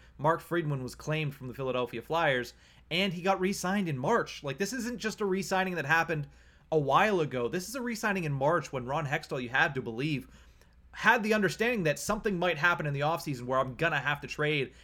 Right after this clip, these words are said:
and reshape my defense. Friedman is clearly a part of Hextall's plans. It's just undefined as to where that is. Is that a fail-safe?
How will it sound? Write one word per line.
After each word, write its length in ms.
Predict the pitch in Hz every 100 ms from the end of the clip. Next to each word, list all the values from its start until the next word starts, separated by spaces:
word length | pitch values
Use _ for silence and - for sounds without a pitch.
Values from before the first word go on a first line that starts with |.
| -
and 160 | 147 139
reshape 400 | 151 147 170 139
my 140 | 127
defense. 440 | 113 170 175 143 - - - - - _
Friedman 440 | - - 262 262 226
is 120 | 151
clearly 420 | - 208 214 185
a 40 | 151
part 220 | 180 160
of 80 | 151
Hextall's 420 | 156 - 139 123
plans. 440 | 202 220 160 143 - - -
It's 120 | 180
just 260 | 220 233 - - - -
undefined 580 | 233 220 151 190 208 190
as 120 | 143
to 80 | 139
where 340 | 113 156 180
that 280 | 160 151 151
is. 300 | 135 107 -
Is 140 | 151 139
that 140 | 165
a 60 | 120
fail-safe? 800 | - 208 226 214 - 208 202